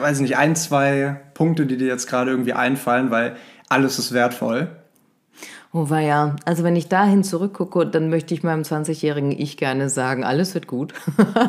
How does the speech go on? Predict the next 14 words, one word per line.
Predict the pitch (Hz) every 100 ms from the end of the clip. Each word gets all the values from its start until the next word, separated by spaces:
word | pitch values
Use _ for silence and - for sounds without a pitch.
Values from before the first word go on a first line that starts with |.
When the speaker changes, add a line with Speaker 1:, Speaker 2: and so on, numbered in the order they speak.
| 254 440 196 151 381 -
Speaker 2:
Ähm, | 175 170 170 170 - - -
und | 160 165 156 - -
glaub | 156 151 156 -
an | 143 147
deine | 147 135 135 139
Kraft. | - 180 180 - - - -
Also | - 143 139
f-, | - -
ich | - 147
glaub, | 151 147
uns | 160 147 -
wird | 147 -
oft | 151 - -
Kraft | - 165 170 - - -